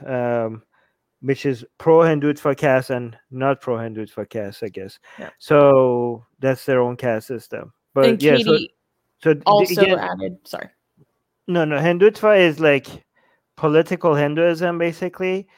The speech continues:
Speaker 1: and they want us to congratulate them for being anti-caste system, but they're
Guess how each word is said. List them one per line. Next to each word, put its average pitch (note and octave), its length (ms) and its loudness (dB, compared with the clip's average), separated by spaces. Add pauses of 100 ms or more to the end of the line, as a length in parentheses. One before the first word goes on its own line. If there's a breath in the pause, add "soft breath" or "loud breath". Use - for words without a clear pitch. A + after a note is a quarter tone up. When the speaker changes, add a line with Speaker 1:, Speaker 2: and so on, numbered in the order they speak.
(320 soft breath)
Speaker 1:
and C3+ 640 0 (840)
they D#3 180 2
want E3 300 2
us E3 220 0
to E3+ 80 -10
congratulate D#3 760 -2
them E3 400 -4
for B2+ 680 0 (1000)
being D3 280 0
anti-caste C#3+ 800 0
system, F3 580 -4 (140)
but B2+ 400 -2
they're D3+ 640 2